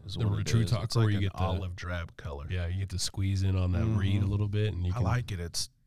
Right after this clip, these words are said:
Speaker 1: soft, pliable. Um, there's, like, nothing that can mess up on it. So
Speaker 2: Yeah.
Speaker 1: I, I take that, um, uh, Woodhaven Snortweeze separate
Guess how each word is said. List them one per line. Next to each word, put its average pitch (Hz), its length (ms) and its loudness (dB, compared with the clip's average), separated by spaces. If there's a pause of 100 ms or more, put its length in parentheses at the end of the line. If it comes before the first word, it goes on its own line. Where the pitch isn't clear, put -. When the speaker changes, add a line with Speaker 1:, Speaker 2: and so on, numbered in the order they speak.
(140)
Speaker 1:
soft, 101 580 -2
pliable. 95 580 -4 (680)
Um, 85 500 -6 (580)
there's, 87 160 -4
like, 87 160 -4
nothing 101 380 -4
that 92 140 -4
can 82 120 -8
mess 90 280 -6
up 87 160 -10
on 87 180 -6
it. - 60 -12 (280)
So - 140 -4
Speaker 2:
Yeah. 92 140 -2 (100)
Speaker 1:
I, 80 60 -6
I 92 40 -2
take 110 360 -4
that, 101 360 -2 (840)
um, 85 520 -4 (280)
uh, 85 160 -6
Woodhaven 104 580 0
Snortweeze 90 760 -4 (760)
separate 95 520 -6